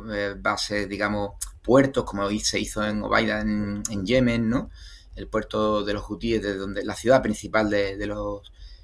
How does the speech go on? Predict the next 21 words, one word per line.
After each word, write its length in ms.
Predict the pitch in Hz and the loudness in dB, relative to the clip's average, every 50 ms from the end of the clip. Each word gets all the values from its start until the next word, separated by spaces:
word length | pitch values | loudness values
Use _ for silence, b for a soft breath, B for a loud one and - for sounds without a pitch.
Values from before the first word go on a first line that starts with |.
| b b - | b b -4
eh, 180 | 101 104 98 | -2 -2 -2
hutíes 460 | 90 95 - - 123 123 123 110 92 101 | -2 -4 -6 0 4 4 4 4 4 2
de, 260 | 104 101 101 98 95 | 2 2 2 0 0
de 140 | 92 101 101 | -2 0 4
Yemen. 440 | 110 123 127 131 131 139 233 - b b b b b b b b b b b b - - - - | 6 6 6 6 6 4 2 -2 b b b b b b b b b b b b -20 -14 -4 4
Eh, 580 | 120 113 113 113 110 110 110 110 107 107 107 107 107 104 104 104 101 101 101 101 98 - - | 6 8 10 10 10 10 10 8 8 6 4 4 4 4 4 2 2 2 0 -2 -4 -2 4
pero 240 | 117 110 107 104 - | 6 6 6 6 6
claro, 360 | 107 127 147 160 127 - _ B B B B B B B B B B B _ _ - | 6 6 6 6 2 0 _ B B B B B B B B B B B _ _ 2
eh, 480 | 117 113 110 110 110 110 110 110 107 101 | 4 6 6 8 8 8 8 6 6 4
¿será 300 | - - 110 107 123 127 | 2 4 4 4 4 4
limitada? 720 | 139 147 151 151 139 - 175 170 180 185 180 175 185 175 | 4 4 2 0 0 0 0 0 2 0 0 -2 -2 -2
¿Será 840 | - - - 127 123 127 131 135 135 135 135 135 135 135 135 135 139 - - _ _ _ - | 0 2 2 4 4 6 6 6 6 6 6 6 4 4 2 0 -2 -6 -14 _ _ _ -4
una 280 | - 139 135 135 135 131 | 2 4 6 6 6 4
re-, 160 | 131 - - - - | 2 -4 -10 -4 2
un 140 | 135 131 131 | 2 4 4
ataque 960 | 131 127 127 127 127 127 123 123 - 131 131 131 - 135 127 127 123 123 127 | 4 4 4 4 4 2 2 2 4 2 2 2 2 -2 -2 -2 -2 -2 -4
circunscrito 680 | - - - 127 - 131 120 - - - 135 127 - 131 | -6 -8 -10 -8 -4 -4 -4 -4 -2 -2 -2 2 2 2
a 20 | 123 | 2
algunos 400 | 123 123 127 127 127 123 123 123 | 2 2 2 2 2 2 2 0
objetivos 480 | 120 120 120 117 - 123 120 120 123 | 0 -2 -2 -2 -2 0 0 0 0
estratégicos? 720 | 123 - - 123 117 - 135 147 147 - - 190 226 277 | -2 0 0 0 2 4 2 2 2 0 -2 -4 -4 -4